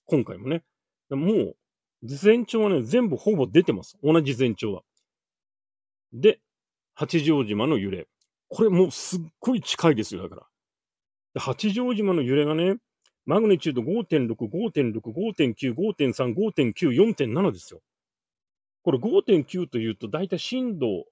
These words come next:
五強ですよね。あの、真下で来ると。これ、あの、海で、あの、離れているから八丈島自体が震度一とか二になってるだけで、あの、三ぐらいね。震度五点九でも三じゃないですか。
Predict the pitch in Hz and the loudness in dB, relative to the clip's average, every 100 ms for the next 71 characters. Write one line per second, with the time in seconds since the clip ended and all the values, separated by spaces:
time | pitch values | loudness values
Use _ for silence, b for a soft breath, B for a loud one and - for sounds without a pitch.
0 | _ - 113 180 - - 269 143 95 101 | _ -12 -6 -6 -6 -2 0 0 -4 -8
1 | 101 165 202 _ _ _ - 127 131 - | -2 -2 -2 _ _ _ -6 -2 0 0
2 | 117 120 110 98 101 - _ _ _ - | 0 0 -6 -8 -10 -12 _ _ _ -18
3 | 190 247 262 220 202 277 453 262 208 160 | -6 -2 0 2 2 0 2 4 4 4
4 | 90 - _ _ - 165 - - 269 277 | 0 -6 _ _ -2 -2 -2 -4 0 0
5 | - 226 240 - 190 190 214 214 208 180 | 0 -2 -2 -2 0 0 0 0 -2 0
6 | 185 175 202 202 202 - 185 156 127 - | -2 -2 -2 0 0 0 -2 0 -4 -6
7 | 165 127 143 117 135 - 107 98 101 123 | -4 -2 0 0 -2 -4 -8 -8 -6 -4
8 | 107 - _ _ _ _ _ _ - 127 | -4 -6 _ _ _ _ _ _ -6 -4
9 | 113 151 135 127 95 120 196 - - 226 | -2 0 0 0 -2 -2 -4 -4 -6 -4
10 | 220 147 113 - 190 226 151 131 123 110 | -2 0 -2 -2 -4 -2 -4 -4 -6 -4
11 | - 208 196 107 92 - | 0 2 2 0 -6 -12